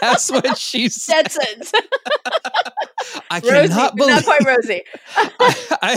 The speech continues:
Speaker 1: have lived long enough to see a
Speaker 2: I
Speaker 1: robot
Speaker 2: love that.
Speaker 1: clean my house.
Speaker 2: Oh, I love that. I absolutely love that. I'll,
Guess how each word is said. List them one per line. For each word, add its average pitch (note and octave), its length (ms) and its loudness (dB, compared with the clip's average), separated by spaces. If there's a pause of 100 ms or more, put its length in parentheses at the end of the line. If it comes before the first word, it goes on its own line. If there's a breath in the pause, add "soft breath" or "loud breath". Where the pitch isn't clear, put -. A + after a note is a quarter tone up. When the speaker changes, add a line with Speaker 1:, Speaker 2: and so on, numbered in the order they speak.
(100)
Speaker 1:
have F3 180 -2
lived C4 340 -2
long C4 400 0
enough F#3 320 -4
to - 120 -6
see F3 300 -6
a D3+ 40 -8
Speaker 2:
I G3 240 0
Speaker 1:
robot C#4 180 4
Speaker 2:
love B3 240 4
that. G#3 640 4
Speaker 1:
clean B3 100 -4
my A3+ 380 -6
house. - 480 -12
Speaker 2:
Oh, A#3+ 640 -2
I A#3 180 0
love G3 360 -6
that. E3+ 140 -6
I F#3 80 -2
absolutely F#3+ 460 -8
love E3+ 200 -6
that. D#3+ 260 0
I'll, F#3 160 -2